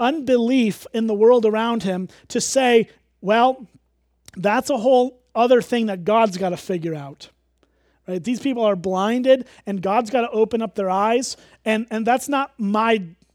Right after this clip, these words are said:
deal. Like, it's not my job or your job to get someone to believe in Jesus. It's Jesus's job to get them there, and we can trust that he will get them there if that's his will, and that's,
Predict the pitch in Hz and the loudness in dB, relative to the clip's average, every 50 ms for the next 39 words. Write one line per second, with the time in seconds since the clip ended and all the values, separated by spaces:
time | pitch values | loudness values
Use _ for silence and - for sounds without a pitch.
0 | - 185 156 220 262 277 233 170 139 135 143 175 185 - 214 185 - 226 240 262 | -16 -8 -2 0 0 2 0 0 -2 -6 -6 -6 -4 -4 -4 -6 -4 -6 -6 -6
1 | - 226 190 196 208 220 226 226 226 214 180 180 196 175 185 196 214 208 208 214 | -4 -6 -4 -2 -2 -2 0 0 -2 -2 -2 -2 -2 0 0 0 0 0 0 0
2 | 196 185 202 220 247 247 214 170 202 175 175 180 185 196 - - - - _ _ | 0 0 0 2 2 2 2 0 -2 -2 -2 -2 -4 -4 -6 -12 -20 -20 _ _
3 | - 233 226 214 165 143 - 247 277 - - - 240 208 196 190 190 196 202 - | -2 0 0 0 -2 -2 0 0 0 0 -4 -4 -4 -4 -4 -4 -4 -6 -6 -4
4 | - 220 180 165 202 196 190 196 196 196 214 214 214 196 262 285 247 202 175 - | -4 -4 -2 -2 -4 -4 -2 -4 -2 -2 -4 -4 -4 -4 -4 -2 -2 -4 -6 -8
5 | - - - - _ - 214 196 160 - - 170 214 254 294 320 330 294 - - | -10 -16 -20 -20 _ 0 0 0 0 -6 -8 -6 -4 -2 -2 -2 -2 -4 -4 -4
6 | 240 190 147 - 208 190 190 190 180 - 220 180 208 269 285 - - 214 202 190 | -6 -4 -2 0 0 2 0 0 -4 -6 -6 0 0 0 0 0 -2 -4 -4 -2
7 | 180 175 165 165 170 190 254 269 - _ _ _ _ _ _ _ _ _ _ _ | -4 -4 -2 -2 -2 -2 -2 -4 -6 _ _ _ _ _ _ _ _ _ _ _
8 | _ _ _ - 214 214 214 247 - 226 226 240 254 240 214 - - - 262 277 | _ _ _ -4 -4 -4 -4 -4 -6 -6 -4 -2 -2 -2 -2 -6 -4 -2 -2 -2
9 | - - - 262 190 226 220 202 220 247 277 285 220 233 208 - - 196 180 175 | -2 -4 -6 -6 -4 -4 -4 -2 0 0 0 2 2 0 -2 -2 -4 -6 -6 -6
10 | 175 160 160 165 180 208 262 - 226 214 196 - 214 208 208 - - 214 180 180 | -6 -8 -6 -6 -6 -6 -6 -4 -4 -4 -2 -2 -2 -2 -2 -2 -6 -8 -8 -6
11 | 175 190 202 233 277 277 220 196 190 196 190 - - - | -6 -4 -2 -2 -2 -2 -2 -2 -4 -6 -6 -8 -14 -18